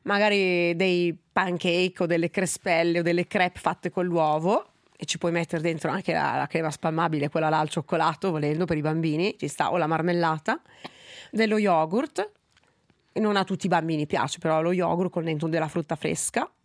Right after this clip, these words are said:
Eh, poi a dipendenza dei bambini, per esempio, delle torte fatte in casa anche, una ciambella allo yogurt fatta in casa, la torta di carote fatta in casa, una torta al cioccolato.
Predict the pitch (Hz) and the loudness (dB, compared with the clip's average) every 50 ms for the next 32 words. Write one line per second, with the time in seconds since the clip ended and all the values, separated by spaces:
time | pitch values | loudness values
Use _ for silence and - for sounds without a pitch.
0 | _ _ _ - - - - - - - - - 175 170 160 151 185 196 226 226 | _ _ _ -20 -20 -20 -20 -20 -20 -16 -6 -4 -2 -2 -2 -2 -2 0 0 -2
1 | 190 - 160 151 156 160 160 - - 170 165 165 170 165 160 160 170 180 175 170 | -2 -2 -2 -2 -2 -2 -2 -2 -2 0 0 0 0 -2 -2 -2 -2 -2 0 0
2 | 165 160 151 160 165 165 160 160 165 151 180 185 185 190 190 185 - 214 185 - | -2 -2 0 0 -2 -2 -2 -2 -4 -4 -2 -2 0 0 -2 -2 -2 -4 -4 -4
3 | - 180 - 185 - - - 165 165 - 185 262 285 226 190 170 160 160 165 160 | -6 -4 -4 -4 -4 -4 -8 -8 -4 -2 -2 -2 0 -2 -2 -2 -2 -2 -4 -4
4 | 156 - 175 156 160 - _ - - - - - - 196 196 190 185 - 202 190 | -4 -4 -4 -4 -4 -6 _ -20 -20 -20 -14 -6 -4 -2 -2 -2 0 -2 -2 0
5 | 185 180 175 180 185 185 185 185 180 160 151 175 202 190 214 214 - - - 165 | 2 2 4 4 2 2 2 2 2 2 2 2 2 0 -2 -4 -4 -4 -4 -4
6 | - - 170 160 147 - 165 170 175 190 180 196 208 202 180 - - 180 151 - | -4 -4 -4 -4 -2 0 2 2 2 2 2 0 0 0 0 -2 -4 -6 -4 -4
7 | 170 156 156 151 - 156 156 175 196 202 - 220 196 220 202 - - 208 196 180 | -4 -4 -4 -2 0 2 4 4 2 2 0 -4 -4 -4 -4 -2 -4 -4 -4 -2
8 | - 202 196 190 180 180 196 190 190 - - - - - - - - 196 196 190 | -2 0 0 0 0 0 -2 -2 -4 -8 -14 -20 -20 -20 -16 -8 -4 0 0 0
9 | 190 - 202 196 185 - - 202 185 185 175 - - 185 180 - - - 180 - | 0 2 0 -2 -2 0 2 4 4 4 4 4 2 0 0 0 -4 -6 -4 -2
10 | - 190 180 165 170 165 - - 190 185 180 180 185 | 0 0 2 2 0 0 -2 -2 0 2 2 0 0